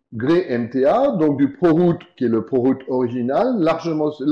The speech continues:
rapidement suivi du M T A de chez Angelus. Rapide, mais aussi, au bout de quelques années, nous, les, les fabricants ont décidé de réaliser des M T A qui seront différents d'une part dans la finesse des particules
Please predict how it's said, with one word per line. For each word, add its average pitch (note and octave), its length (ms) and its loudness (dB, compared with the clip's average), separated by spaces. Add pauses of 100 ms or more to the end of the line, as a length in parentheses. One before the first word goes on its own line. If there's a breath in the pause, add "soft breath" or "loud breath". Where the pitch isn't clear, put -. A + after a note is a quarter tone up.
(100)
rapidement D#3 540 -2
suivi C3 380 -6
du D#3 180 0
M B2+ 140 -4
T A#2 120 -4
A C3 120 -2
de C3 100 -10
chez B2 160 -10
Angelus. A2 420 -8 (880 soft breath)
Rapide, G#3+ 520 -2
mais F#3+ 80 6
aussi, B3 540 0 (360)
au G#3+ 100 2
bout A3 200 2
de F#3+ 80 4
quelques F#3 480 0
années, B2+ 500 -2
nous, D#3+ 180 0 (300)
les, D3 300 4 (140)
les B2+ 320 2
fabricants F#3+ 840 -2 (240)
ont F#3 120 4
décidé G3 760 0
de D3 200 0
réaliser D#3+ 1000 2
des D3+ 240 4
M F#3 200 2
T D#3+ 180 2
A G#3 180 2
qui - 180 -8
seront D3+ 380 0
différents F#3 600 0
d'une G#3+ 320 -2
part F3+ 520 0
dans B2 140 0
la B2 120 -2
finesse B2 380 -4
des G#2+ 100 -4
particules D3+ 760 -8